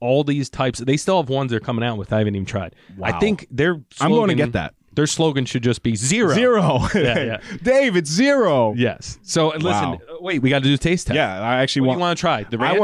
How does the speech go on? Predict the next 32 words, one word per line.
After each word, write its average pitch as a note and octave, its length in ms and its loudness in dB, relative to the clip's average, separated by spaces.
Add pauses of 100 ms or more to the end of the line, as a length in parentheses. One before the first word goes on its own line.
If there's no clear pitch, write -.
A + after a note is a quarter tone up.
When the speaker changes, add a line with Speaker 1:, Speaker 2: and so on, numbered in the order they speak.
Speaker 1:
ranch? - 20 -4
Speaker 2:
no, D3 240 4
now C3+ 200 4
I E3 40 2
wanna D#3 220 2
try C3+ 280 2
the, B2 240 2
uh, G#2+ 160 0
Dijon. G#2 640 -2 (220)
Speaker 1:
Listen, C3 200 -2
Speaker 2:
No, A2+ 120 2
I G#2 80 0
don't C3 100 2
want C3+ 100 2
the A#2 60 -2
balsamic. G2 360 -4
I - 20 -2
want A#2 160 -2
Speaker 1:
this - 20 -10
Speaker 2:
the G#3 60 -8
Speaker 1:
isn't - 120 -2
Speaker 2:
Dijon. A#2 200 0
Speaker 1:
even G#2 120 0
open C#3+ 200 -6
yet, F#2 240 -12
so G#2+ 180 -10
crack C#3 300 -6
that C#3 100 -10
bad C3 220 -6
boy B2 140 -4
open. B2 280 -8
Speaker 2:
Really? D3+ 380 -2